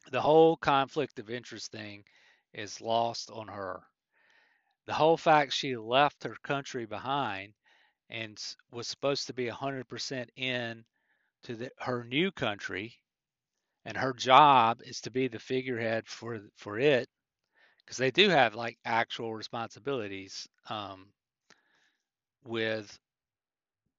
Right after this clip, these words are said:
public image, with diplomacy, with, um, being the figurehead, things that our vice president does or our diplomats do. So it's not,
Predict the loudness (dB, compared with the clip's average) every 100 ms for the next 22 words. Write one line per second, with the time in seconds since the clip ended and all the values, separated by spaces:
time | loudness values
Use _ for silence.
0 | _ _ _ _ -4 -2 -2 -6 -4 -4
1 | -2 -4 -6 -10 -12 -12 -12 -16 -8 -4
2 | -4 -8 -10 -8 -8 -8 -12 _ -6 -4
3 | -4 -6 -12 _ _ -10 -8 -8 -12 _
4 | -14 -8 -8 -8 -8 -6 -4 -6 -6 -8
5 | -8 -10 -10 -4 -2 -4 -6 -8 -10 -8
6 | -6 -6 -10 -10 -6 -4 -4 -6 -8 -8
7 | -10 -12 -18 -20 -10 -6 -4 -2 -4 -6
8 | -6 -6 -6 -8 -6 -4 -6 -10 -20 -20
9 | _ _ -12 -2 0 4 8 10 8